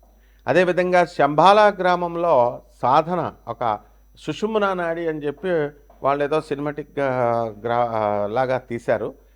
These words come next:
అయితే యాక్చువల్‌గా ఏం చెప్పబడిందంటే ఈ శంబాలా నగరంలో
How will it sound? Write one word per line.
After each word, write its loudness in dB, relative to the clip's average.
అయితే 0
యాక్చువల్‌గా 2
ఏం -2
చెప్పబడిందంటే -8
ఈ -6
శంబాలా 2
నగరంలో 0